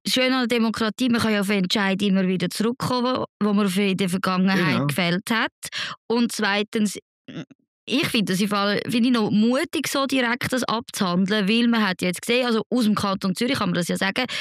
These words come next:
Speaker 1: ist das in vielen Gemeinden, ist das ja durchgekommen, so ähnliche Regulierungen, wo man nachher ja der Gemeinde gesagt hat, ihr habt gar nicht Kompetenz, um so etwas, äh,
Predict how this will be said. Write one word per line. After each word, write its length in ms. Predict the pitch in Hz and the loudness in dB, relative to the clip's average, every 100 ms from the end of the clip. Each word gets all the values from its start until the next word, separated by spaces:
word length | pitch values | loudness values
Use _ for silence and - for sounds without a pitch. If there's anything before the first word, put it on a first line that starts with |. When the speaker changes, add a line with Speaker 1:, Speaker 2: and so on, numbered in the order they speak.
| - 262 | -4 0
Speaker 1:
ist 200 | 269 254 | 0 0
das 140 | 202 | 0
in 80 | 196 | -2
vielen 460 | - 247 320 320 285 | 0 0 0 -2 0
Gemeinden, 420 | - 226 254 311 | 0 2 2 2
ist 240 | 214 202 - | 0 0 0
das 160 | 196 | 0
ja 120 | 196 175 | 0 0
durchgekommen, 580 | 226 277 277 - 254 254 | 0 0 0 0 0 0
so 100 | 254 - | -2 -2
ähnliche 560 | 208 233 240 240 233 | 0 2 0 0 0
Regulierungen, 920 | 233 226 233 226 214 208 220 - 226 - - - | 0 0 0 2 2 2 0 0 -4 -4 -8 -8
wo 140 | 185 220 | -2 2
man 140 | 220 | 2
nachher 240 | 202 208 220 | 2 0 0
ja 60 | |
der 80 | 202 | 0
Gemeinde 380 | - 202 185 208 | 0 0 2 2
gesagt 320 | - 202 202 | 2 0 2
hat, 120 | 202 196 | 0 0
ihr 200 | 208 202 | 2 2
habt 160 | 196 | 0
gar 220 | - 190 202 | 0 -2 -2
nicht 140 | 185 | -2
Kompetenz, 680 | - 185 170 180 175 185 - | -4 -4 -4 -2 0 0 -2
um 80 | 170 | -2
so 100 | 185 | 0
etwas, 340 | 175 180 165 | -2 -2 0
äh, 120 | 170 | 0